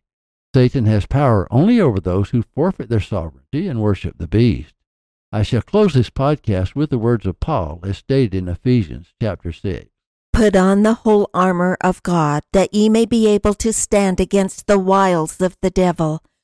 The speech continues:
Speaker 2: For we wrestle not against flesh and blood, but against principalities, against powers, against the rulers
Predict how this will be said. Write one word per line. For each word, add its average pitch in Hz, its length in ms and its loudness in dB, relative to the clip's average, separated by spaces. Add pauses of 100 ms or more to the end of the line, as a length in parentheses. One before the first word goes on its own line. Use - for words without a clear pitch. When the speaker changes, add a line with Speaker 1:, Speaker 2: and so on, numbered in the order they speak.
(220)
Speaker 2:
For 214 160 4
we 220 200 2
wrestle 233 600 2
not 233 360 2
against 185 600 -4
flesh 202 340 0
and 180 220 -2
blood, 180 500 0 (380)
but 214 160 6
against 196 500 0
principalities, 190 1300 -2 (240)
against 196 580 0
powers, 165 840 0 (240)
against 196 500 0
the 190 140 0
rulers 220 680 2